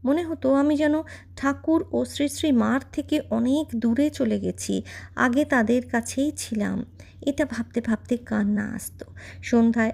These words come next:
আরতি করতে করতে আমার শরীর মন যেন স্থির হয়ে যেত, সমস্ত হৃদয় জুড়ে ভক্তির ঢেউ। তখন প্রার্থনা করতাম, "মা, আমাকে এমন করে দিও না, আমার যে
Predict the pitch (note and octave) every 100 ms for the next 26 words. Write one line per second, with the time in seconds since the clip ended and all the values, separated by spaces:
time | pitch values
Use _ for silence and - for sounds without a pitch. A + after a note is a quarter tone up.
0 | - G#3+ B3 A#3+ A#3 G#3 - - - A3
1 | - C#4 D4+ G#3+ G3 F#3+ - A#3+ A#3+ B3+
2 | C4 G#3+ G3+ A3 C4 C#4 A3+ F#3+ A3+ -
3 | - - B3+ C4 B3 A3+ G3+ G3 G3+ -
4 | - - - - - - D#4+ E4+ E4+ C#4+
5 | A#3 C4 C#4+ C#4+ C4+ A3+ B3+ D4 D#4+ E4+
6 | B3+ A#3 A3 - A#3 A#3 G#3 - G#3+ A3+
7 | A3 G3+ - - - - D4 D#4 C#4 -
8 | A#3+ B3+ - C4 A#3+ A#3 A#3 A#3 - C4+
9 | D#4 - - - - D4 D4+ D4+ D#4 D#4+
10 | C4+ B3 D4 D4 D#4+ D#4+ C#4 D#4+ D#4 A#3+
11 | G#3 - - - - C#4 D#4 -